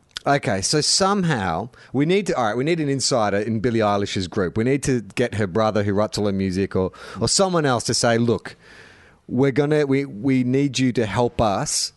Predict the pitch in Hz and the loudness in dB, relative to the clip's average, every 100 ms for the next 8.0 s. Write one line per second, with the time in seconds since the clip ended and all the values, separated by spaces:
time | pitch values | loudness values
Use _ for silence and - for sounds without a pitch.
0 | - 139 110 120 - 127 107 107 90 104 | -6 -4 -2 -4 -2 -2 -2 -4 -2 -2
1 | 92 104 87 107 92 90 - 113 120 131 | -2 -4 -2 0 0 -2 -4 -2 0 0
2 | 123 - 117 101 101 110 92 104 101 101 | 0 0 0 -2 -2 -4 0 2 2 2
3 | 101 98 92 85 76 73 - - - - | 2 0 -2 -2 -4 -6 -10 -18 -20 -20
4 | - - 139 127 123 117 - _ _ - | -8 -2 0 2 0 -2 -8 _ _ -6
5 | 143 131 131 135 151 160 170 175 _ _ | -4 -2 0 0 0 0 -2 -6 _ _
6 | _ _ _ _ - 110 156 151 170 - | _ _ _ _ -12 -4 -2 0 -2 -2
7 | 165 139 - 120 98 131 113 98 127 | -2 -2 -2 -6 -2 0 2 0 -4